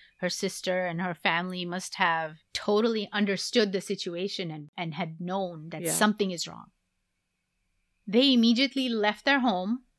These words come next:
Speaker 1: and headed for the toll plaza, which took
Speaker 2: Yeah.
Speaker 1: a little time because it wasn't, like, right near their home. And they reached the toll plaza at around ten twenty P M. So it's about
Speaker 2: The
Speaker 1: 45
Speaker 2: family
Speaker 1: minutes
Speaker 2: went
Speaker 1: later.
Speaker 2: themselves. Okay.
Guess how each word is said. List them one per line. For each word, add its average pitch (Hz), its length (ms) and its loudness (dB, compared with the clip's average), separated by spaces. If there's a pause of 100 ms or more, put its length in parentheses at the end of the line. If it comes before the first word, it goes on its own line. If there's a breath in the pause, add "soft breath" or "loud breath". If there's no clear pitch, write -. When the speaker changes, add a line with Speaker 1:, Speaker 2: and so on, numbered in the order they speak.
(180)
Speaker 1:
and 185 280 0
headed 214 340 4
for 208 200 2
the 190 120 0
toll 185 260 -4
plaza, 165 380 -4
which 175 200 -6
took 190 200 0
Speaker 2:
Yeah. 185 200 2
Speaker 1:
a 220 60 6
little 214 240 4
time 214 380 0
because 170 280 -4
it 170 120 -8
wasn't, 175 360 -8
like, 170 280 -6
right 175 240 -4
near 175 160 -8
their 165 160 -8
home. 202 400 -2
And 196 100 0
they 208 160 6
reached 233 320 0
the 311 80 -2
toll 214 280 0
plaza 202 340 4
at 202 160 6
around 180 480 -2
ten 180 400 -4 (280)
twenty 202 520 -2
P - 180 -8
M. 156 140 -10
So 214 120 -2
it's 185 140 -6
about 202 220 4
Speaker 2:
The 226 60 10
Speaker 1:
45 208 220 12
Speaker 2:
family 240 420 12
Speaker 1:
minutes 180 140 -4
Speaker 2:
went 196 220 8
Speaker 1:
later. - 60 -18
Speaker 2:
themselves. 170 760 4
Okay. 147 520 -2